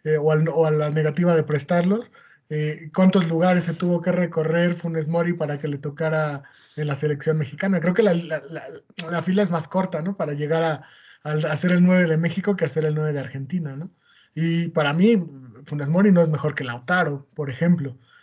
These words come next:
Entonces, no sé si en Argentina le alcance para ser el cuarto o el quinto en una, en una fila. Y aquí en México, eh, me parece que, que Henry no convence. Eh, hizo un buen trabajo en la, en los Olímpicos,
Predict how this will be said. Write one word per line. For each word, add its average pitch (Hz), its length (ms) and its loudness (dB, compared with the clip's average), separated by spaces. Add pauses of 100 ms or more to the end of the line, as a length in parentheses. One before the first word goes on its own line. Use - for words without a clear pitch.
(180)
Entonces, 156 420 0
no 160 160 4
sé 165 160 0
si 170 140 0
en 160 100 0
Argentina 147 460 2
le 160 80 2
alcance 156 400 0
para 139 240 -4
ser 160 320 2 (400)
el 143 140 -6
cuarto 165 360 2
o 143 80 0
el 139 120 -4
quinto 165 360 2
en 147 100 0
una, 151 340 0
en 147 120 -2
una 151 160 -2
fila. 165 240 0
Y 147 60 0
aquí 143 160 -2
en 170 80 2
México, 175 520 4 (600)
eh, 156 440 2 (380)
me 175 140 4
parece 175 520 4
que, 156 640 0
que 151 240 -4
Henry 180 320 4
no 170 180 4
convence. 190 680 4 (580)
Eh, 139 300 -4
hizo 143 140 -2
un 160 80 2
buen 165 120 4
trabajo 160 460 0
en 147 80 -4
la, 135 260 -8
en 135 120 -8
los 127 160 -10
Olímpicos, 175 640 0